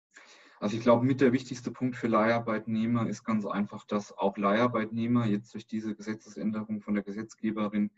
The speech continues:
überhaupt Kurzarbeitergeld beziehen können. Das ist ein massiver Vorteil,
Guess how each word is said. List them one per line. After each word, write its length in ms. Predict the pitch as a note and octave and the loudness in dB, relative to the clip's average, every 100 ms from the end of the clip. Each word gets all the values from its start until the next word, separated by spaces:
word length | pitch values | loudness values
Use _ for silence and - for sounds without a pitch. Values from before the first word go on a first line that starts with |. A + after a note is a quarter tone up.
| - - - - | -16 -20 -16 -2
überhaupt 400 | G#2+ A2+ G#2+ - | 2 4 2 2
Kurzarbeitergeld 880 | B2 A#2+ A2+ A2 G#2+ G#2+ G#2+ G#2 - | 0 4 4 4 2 0 -2 -2 -6
beziehen 500 | - - A#2+ C#3 C#3+ | -12 -4 0 0 -2
können. 420 | - C#3 D#3 F3 _ _ | -4 -4 -4 -8 _ _
Das 200 | A2+ A2+ | -6 -4
ist 180 | G#2 - | -6 -4
ein 320 | G2+ G#2+ - - | 0 0 0 -2
massiver 560 | A2+ A#2+ B2 A#2+ A#2+ | 0 0 2 2 0
Vorteil, 720 | - A2+ A#2 B2+ B2 B2 B2 | -2 0 0 2 4 6 4